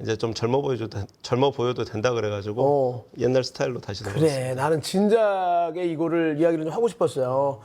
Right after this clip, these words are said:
Speaker 2: 이 대 팔.
Speaker 1: 음.
Speaker 2: 힘들어.
Speaker 1: 일부러 그랬었어요, 이제까지는.
Speaker 2: 그래? 어?
Speaker 1: 조금.
Speaker 2: 아,
Speaker 1: 아,
Speaker 2: 그래요?
Speaker 1: 연륜 있어 보이려고.
Speaker 2: 아, 나이 있어 보이려고.
Speaker 1: 예.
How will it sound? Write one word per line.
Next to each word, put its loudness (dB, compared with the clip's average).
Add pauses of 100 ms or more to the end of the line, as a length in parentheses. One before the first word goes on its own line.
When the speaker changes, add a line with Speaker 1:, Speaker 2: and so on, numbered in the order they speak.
(140)
Speaker 2:
이 4
대 6
팔. -4
Speaker 1:
음. -14
Speaker 2:
힘들어. 2
Speaker 1:
일부러 4
그랬었어요, -4
이제까지는. -2
Speaker 2:
그래? 4
어? 6
Speaker 1:
조금. -8 (240)
Speaker 2:
아, 4
Speaker 1:
아, 4
Speaker 2:
그래요? 2
Speaker 1:
연륜 4
있어 -4
보이려고. 4
Speaker 2:
아, 4
나이 -2
있어 -2
보이려고. -2
Speaker 1:
예. 2